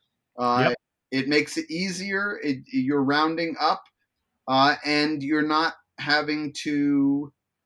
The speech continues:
Speaker 1: frankly, you're not having to spend your limited attention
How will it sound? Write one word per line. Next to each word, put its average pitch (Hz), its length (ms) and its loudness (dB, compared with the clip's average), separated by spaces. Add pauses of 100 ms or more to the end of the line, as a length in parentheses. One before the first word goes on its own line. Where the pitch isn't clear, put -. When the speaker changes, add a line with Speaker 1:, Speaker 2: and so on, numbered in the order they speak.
Speaker 1:
frankly, 147 400 -2
you're 151 120 0
not 151 160 0
having 151 280 0
to 143 120 -6
spend 151 580 -4 (380)
your 139 400 6
limited 156 440 0
attention 131 840 -2